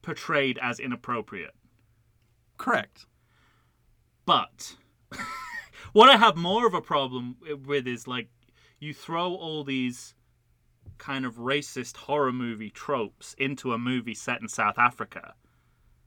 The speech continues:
Speaker 1: and it just gives it a different meaning. So, it's,
Speaker 2: Yeah,
Speaker 1: when your
Speaker 2: but
Speaker 1: movie's
Speaker 2: I
Speaker 1: set in
Speaker 2: kind of
Speaker 1: Sa-
Speaker 2: thought all of that was with a wink.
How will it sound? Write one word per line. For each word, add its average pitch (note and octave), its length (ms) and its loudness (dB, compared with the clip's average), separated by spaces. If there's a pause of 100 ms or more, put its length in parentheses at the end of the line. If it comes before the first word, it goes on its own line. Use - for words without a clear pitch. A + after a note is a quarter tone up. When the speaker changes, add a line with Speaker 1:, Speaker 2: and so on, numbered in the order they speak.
(760)
Speaker 1:
and C3 140 0
it C3 80 0
just C3+ 260 -8
gives C#3+ 260 2
it C3+ 120 0
a B2 60 0
different A#2+ 420 -2
meaning. A2+ 420 -4 (1120)
So, B2+ 460 4 (680)
it's, - 260 0 (200)
Speaker 2:
Yeah, A#3 100 0
Speaker 1:
when - 100 6
your F3+ 120 8
Speaker 2:
but F#3 80 6
Speaker 1:
movie's A#3+ 320 6
Speaker 2:
I G#3 40 10
Speaker 1:
set G3+ 40 10
in C#4+ 60 8
Speaker 2:
kind D#4 100 4
of E4+ 60 4
Speaker 1:
Sa- C4 120 8
Speaker 2:
thought B3+ 320 8
all A3+ 340 6
of G#3+ 120 2
that G#3+ 260 6
was G3 180 2
with G3 280 0
a F#3+ 80 4
wink. D#3+ 580 0